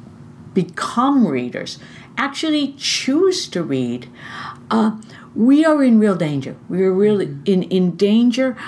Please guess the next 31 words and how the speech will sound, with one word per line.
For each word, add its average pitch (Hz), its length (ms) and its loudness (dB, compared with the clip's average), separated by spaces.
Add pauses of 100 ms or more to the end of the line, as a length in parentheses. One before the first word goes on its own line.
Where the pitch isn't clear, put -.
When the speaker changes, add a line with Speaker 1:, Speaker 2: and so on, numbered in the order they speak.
(280)
Speaker 1:
of 175 120 -2
our 170 140 0
students 196 540 0
not 202 320 2
possessing 175 500 -2
the 160 80 -4
literacy 151 600 -4 (220)
that 202 160 -2
they 208 120 2
need, 180 240 2
not 190 220 0
only 277 260 2
for 240 140 -2
college 202 380 -2
and 151 140 -8
career, 185 420 0 (200)
but 196 100 0
really 269 280 0
for 147 180 -4
life, 226 380 -2 (240)
for 202 440 0
Speaker 2:
Mm-hmm. - 460 -20
Speaker 1:
citizenry. 143 920 -2 (560)
And 226 300 2
so 233 420 0 (520)
I 240 260 2
am, 240 440 2 (100)
am 202 240 2
very, 226 640 0
very 208 300 2
passionate 175 880 -6